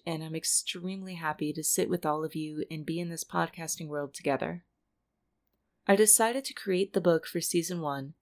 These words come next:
because I thought it would be a creative project to combine the pictures my husband and I took of our beautiful state of Arizona with the Chicken Mind Nuggets episodes for the year. I had a blast putting the book together,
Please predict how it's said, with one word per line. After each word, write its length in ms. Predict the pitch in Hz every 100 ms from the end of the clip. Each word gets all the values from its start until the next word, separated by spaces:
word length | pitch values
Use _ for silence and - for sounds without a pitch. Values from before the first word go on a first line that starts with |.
| -
because 280 | 175 180 196
I 80 |
thought 340 | 185 - 190 196
it 80 | 196
would 120 | 190
be 140 | 165
a 60 | 160
creative 480 | - - 160 180 -
project 480 | 165 156 160 156
to 80 | -
combine 460 | - 165 160 165 190
the 60 |
pictures 580 | 196 - 160 156 147 -
my 100 | 156
husband 420 | 147 165 - 190
and 140 | 190 190
I 80 | 190
took 380 | - 143 143 - _ _ -
of 140 | 180
our 100 | 185
beautiful 480 | - 175 202 214 240
state 340 | - - 165
of 160 | - 156
Arizona 640 | 170 160 170 151 143 135 139 _ _ _ _
with 160 | 185 180
the 80 |
Chicken 340 | 185 226 220 214
Mind 220 | 202 196
Nuggets 540 | 180 156 143 - - -
episodes 520 | 175 165 - 165 156
for 140 | -
the 100 | 160
year. 300 | 147 131 127 - _ _ _ _ _ _ _ _ _
I 60 | 202
had 240 | 196 233
a 40 | 269
blast 440 | 226 196 202 -
putting 300 | - 196 185
the 60 | 175
book 220 | 160 160
together, 540 | - 143 139 143 160